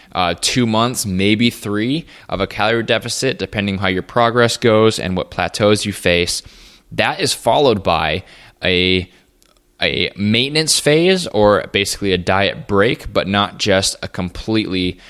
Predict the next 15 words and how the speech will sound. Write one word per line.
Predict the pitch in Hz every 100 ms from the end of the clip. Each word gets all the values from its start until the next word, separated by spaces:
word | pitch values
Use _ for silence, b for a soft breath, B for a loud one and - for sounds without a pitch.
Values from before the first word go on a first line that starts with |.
| B B
screw | - - 135 120
it | -
kind | 104 95
of |
diet | 87 92 85
break | 95 92 -
where | 90
you're |
eating | 78 95 90
everything | 87 90 82
in | 69
sight. | - 110 104 95
This | 92 -
is | - 101 98 92 - B B
still, | B - - 123 123 117 110